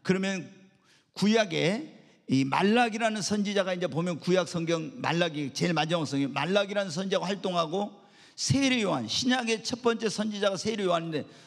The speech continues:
선지자가 나타날 때까지 사백 년을 이거를 뭐냐면 신구약 중간기라고 그래요. 근데 이 신구약 중간기 사백 년 동안은 뭐냐면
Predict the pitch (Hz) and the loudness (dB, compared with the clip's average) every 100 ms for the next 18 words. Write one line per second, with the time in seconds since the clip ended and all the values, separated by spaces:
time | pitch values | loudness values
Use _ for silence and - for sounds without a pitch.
0 | - - 247 226 233 208 202 170 208 214 | -4 0 2 2 2 2 0 -2 0 0
1 | 208 190 180 180 170 143 196 254 247 233 | 0 -4 -2 -2 -2 -2 0 0 0 0
2 | 196 165 156 165 202 202 175 160 165 185 | -2 -2 -2 2 2 2 -2 -2 -2 -4
3 | - - - - 277 247 240 220 165 - | -6 -16 -12 -2 2 4 4 0 0 0
4 | 175 185 185 170 147 120 107 98 - - | 4 4 2 0 0 -2 -6 -8 -10 -20
5 | - - 285 269 262 269 - 269 269 262 | -20 -2 2 4 4 2 0 0 2 2
6 | - 220 262 254 247 - 262 269 247 233 | 0 0 0 0 -2 0 0 0 0 -2
7 | 220 226 190 185 196 175 185 - | 0 0 0 -2 -2 -2 -2 -4